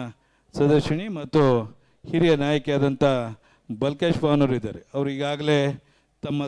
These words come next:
ಸಮಸ್ಯೆಗಳ ಬಗ್ಗೆ ಭಾಳಷ್ಟು ವಿಚಾರಗಳನ್ನು ಈಗಾಗಲೇ ತಿಳಿಸಿದ್ದಾರೆ. ಅದೇ ವಿಚಾರನೂ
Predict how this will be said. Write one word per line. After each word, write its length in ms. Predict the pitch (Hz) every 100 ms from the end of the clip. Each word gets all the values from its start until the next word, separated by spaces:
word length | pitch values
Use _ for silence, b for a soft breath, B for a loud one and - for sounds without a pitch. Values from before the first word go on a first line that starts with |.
| 143
ಸಮಸ್ಯೆಗಳ 460 | 143 147 156 143 143
ಬಗ್ಗೆ 200 | 135 135 127
ಭಾಳಷ್ಟು 380 | 120 135 147 - 143
ವಿಚಾರಗಳನ್ನು 560 | 123 139 139 131 135 131
ಈಗಾಗಲೇ 280 | 120 120 131 131
ತಿಳಿಸಿದ್ದಾರೆ. 500 | 131 - 131 131 151 - b b b
ಅದೇ 180 | 127 151 170
ವಿಚಾರನೂ 400 | 156 156 151 151